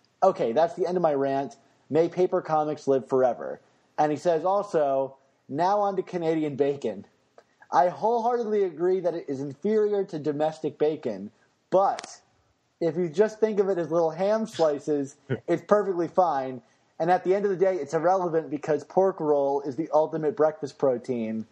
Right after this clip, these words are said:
Speaker 1: Thanks for the
Speaker 2: Whoa.
Speaker 1: podcast, guys. It's the highlight of my week.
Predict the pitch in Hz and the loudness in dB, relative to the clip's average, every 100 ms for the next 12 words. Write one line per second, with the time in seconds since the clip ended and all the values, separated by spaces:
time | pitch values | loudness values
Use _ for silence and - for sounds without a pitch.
0 | _ - 98 120 139 139 131 127 117 113 | _ -4 0 0 0 0 0 0 0 0
1 | 104 95 147 151 151 151 - 160 143 151 | 0 -2 -2 0 -2 -4 -6 -4 0 0
2 | 151 151 151 135 135 127 117 92 | 2 0 -2 -2 -2 -2 -2 -6